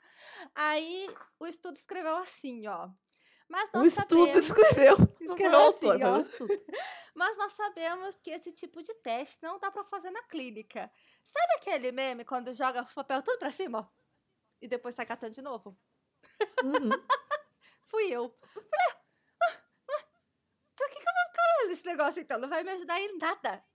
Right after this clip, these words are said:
Speaker 1: Em nada na clínica." Depois eu voltei a ler, obviamente. <laughs> Mas eu sempre leio com esse olhar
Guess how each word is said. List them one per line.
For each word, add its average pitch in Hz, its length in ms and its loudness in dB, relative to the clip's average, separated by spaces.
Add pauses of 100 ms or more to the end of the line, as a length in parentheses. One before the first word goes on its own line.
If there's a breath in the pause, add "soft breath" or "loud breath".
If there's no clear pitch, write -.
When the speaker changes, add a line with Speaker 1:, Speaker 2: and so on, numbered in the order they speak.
(140)
Speaker 1:
Em 403 180 -12
nada 294 340 -4
na 240 140 -2
clínica." 226 680 -10 (720 soft breath)
Depois 226 360 -12
eu 247 140 -12
voltei 247 340 -12
a 262 60 -10
ler, 226 180 -12
obviamente. 240 640 -8
<laughs> 440 3500 -6
Mas 302 180 -6
eu 359 120 -8
sempre 415 560 -8
leio 302 360 -4
com 320 180 -8
esse 330 260 -6
olhar 226 380 -6